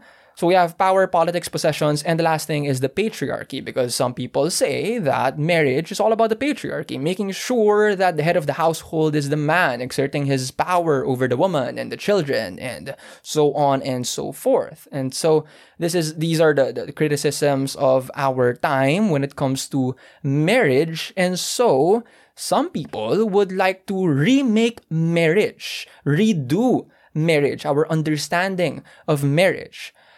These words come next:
However, what the church points out to us is that marriage wasn't just something that was invented by people. And so it cannot be just something that is changed by people, you know, just like that, with a snap of your finger. It doesn't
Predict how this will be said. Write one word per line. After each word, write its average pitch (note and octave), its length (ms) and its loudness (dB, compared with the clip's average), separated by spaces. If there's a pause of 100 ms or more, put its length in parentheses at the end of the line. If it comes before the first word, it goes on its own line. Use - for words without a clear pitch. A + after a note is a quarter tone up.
However, F3+ 400 4
what E3 200 -2
the E3+ 60 0
church A#3 460 0
points F3 340 -4
out C#4 300 0
to D#3+ 140 -6
us - 360 -8
is E3+ 140 -2
that G#3 240 2
marriage A3+ 640 0
wasn't G#3 540 0
just F#3 340 -2
something F3+ 440 -4
that E3+ 120 0
was E3 180 0
invented E3 640 0
by D3+ 200 -6
people. C#3 500 -4 (320)
And E3 120 -2
so F#3+ 220 0
it G3+ 260 -4
cannot G#3 540 2
be F3+ 220 -4
just E3+ 360 -2
something D#3 680 -2 (180)
that F3 140 2
is D#3+ 160 -2
changed G#3+ 680 0
by E3 200 -2
people, D#3 680 -2 (100)
you A3 80 -2
know, G3 160 0
just E3 240 -2
like E3+ 200 -2
that, F3 220 2
with C#3 140 -2
a D#3 60 2
snap D#3+ 260 -2
of D3 140 -8
your D3 160 0
finger. D3 500 -2
It C#3 160 -6
doesn't F3 320 -2